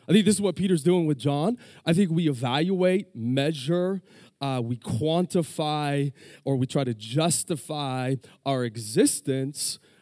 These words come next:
uh, by, uh, other people, uh, or even by maybe the scripts that we try to construct for ourselves. And come on, Jesus doesn't play that in his kingdom.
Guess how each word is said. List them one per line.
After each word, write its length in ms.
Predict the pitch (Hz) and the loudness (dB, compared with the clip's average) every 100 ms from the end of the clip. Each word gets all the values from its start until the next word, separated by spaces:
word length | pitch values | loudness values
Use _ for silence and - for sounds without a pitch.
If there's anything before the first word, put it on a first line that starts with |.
| _ 151 | _ -2
uh, 220 | 147 143 - | -2 -2 -8
by, 760 | 139 110 156 151 147 143 147 - | -20 -4 0 0 0 0 -2 -4
uh, 260 | 147 139 135 - | -4 -4 -4 -4
other 200 | 151 139 | -2 -2
people, 600 | 117 180 170 156 185 - - - - _ - | -2 -4 -2 0 -2 -4 -18 -20 -20 _ -8
uh, 220 | 139 135 135 | -4 -4 0
or 300 | 151 151 151 | 4 4 4
even 540 | 160 160 135 160 156 | 0 0 4 4 4
by 520 | 127 147 139 139 139 143 | 0 2 2 2 2 2
maybe 240 | 143 143 | 2 2
the 80 | 135 | 2
scripts 640 | 127 - - 156 156 - | -2 -6 -2 0 0 -4
that 180 | - 131 | -4 0
we 160 | 135 143 | 0 0
try 280 | - 143 | 0 -2
to 80 | 131 | -2
construct 640 | - 120 - - 143 131 - | -6 -6 -4 -2 -2 -2 -10
for 260 | - 131 | -6 -4
ourselves. 680 | 120 120 - 330 330 202 - - - - - | -2 -4 -4 -4 -6 -8 -12 -20 -20 -20 -2
And 140 | 170 | 0
come 140 | 202 254 | 2 2
on, 160 | 123 | -2
Jesus 500 | 117 196 226 180 185 | 0 6 6 6 4
doesn't 320 | 202 175 175 | 4 4 0
play 320 | 160 220 226 143 | -6 0 2 2
that 320 | 123 135 - | 0 -2 -8
in 140 | 143 | -12
his 220 | 135 156 - | -2 -2 0
kingdom. 540 | 285 311 117 90 | 0 0 -2 -10